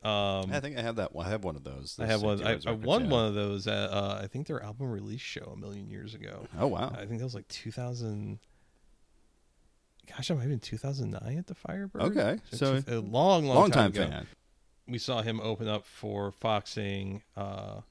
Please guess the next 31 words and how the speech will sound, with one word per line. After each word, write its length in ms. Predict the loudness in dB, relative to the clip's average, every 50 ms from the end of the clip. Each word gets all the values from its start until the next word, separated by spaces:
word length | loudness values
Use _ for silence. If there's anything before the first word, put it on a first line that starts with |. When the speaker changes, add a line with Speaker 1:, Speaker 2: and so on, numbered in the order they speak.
| -8
Speaker 2:
Oh, 80 | -4 -4
that's 160 | -2 -2 -2
right. 160 | 0 0 0
The 60 | 2
Speaker 1:
earlier, 300 | 4 4 4 4 4 4
Speaker 2:
big, 80 | 4 4
uh, 120 | 4 2 2 0
the 60 | 0
big 100 | 0 0
Speaker 1:
uh, 40 | 0
Speaker 2:
Super 280 | 2 2 2 2 2 -2
Show. 300 | -2 -4 -8 -12 -14 -10
Speaker 1:
big 120 | -6 -4 -2
Speaker 2:
Yeah. 60 | -2
Speaker 1:
Super 320 | -2 -2 -2 0 0 0 2
Show 240 | 4 6 6 6 6
back 200 | 6 4 4 4
in 60 | 2
December, 720 | 0 0 0 2 2 2 2 2 2 2 0 0 -2 -2 -2
and 220 | 0 0 0 0
my 80 | -2 -4
girlfriend 340 | -4 -6 -8 -6 -6 -8 -8
was 80 | -8
like, 100 | -10 -10
"That 160 | -12 -12 -10 -10
shit 180 | -10 -10 -10 -10
ruled," 220 | -10 -10 -8 -8 -8
and 100 | -8 -8
I 20 |
was 80 | -8 -10
like, 80 | -8